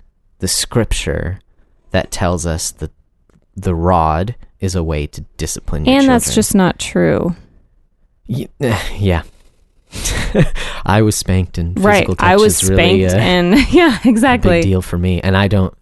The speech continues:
Speaker 1: I don't hold that against my parents. Now, I understand that's anecdotal evidence, um, because that's only my own experience. And, and then I'm not saying that, that just throw that out. Like, experience is a good thing,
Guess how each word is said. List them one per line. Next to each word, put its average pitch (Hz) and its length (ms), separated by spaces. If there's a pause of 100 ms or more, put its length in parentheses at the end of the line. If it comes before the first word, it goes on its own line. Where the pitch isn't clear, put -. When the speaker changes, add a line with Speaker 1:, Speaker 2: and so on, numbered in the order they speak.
Speaker 1:
I - 80
don't 110 180
hold 95 280
that 85 140
against 85 280
my 85 100
parents. - 480 (320)
Now, 107 380
I 113 160
understand 110 400
that's 98 180
anecdotal 92 640
evidence, - 580 (760)
um, 80 500 (180)
because - 240
that's 90 200
only 87 180
my 82 220
own 78 140
experience. - 640
And, 160 180
and 147 200
then 120 220
I'm 117 240 (200)
not 147 340
saying 117 220
that, 104 100
that - 320
just - 320
throw 110 180
that 80 180
out. 98 240
Like, 87 160
experience 92 520
is 82 60
a 80 60
good 110 220
thing, 85 260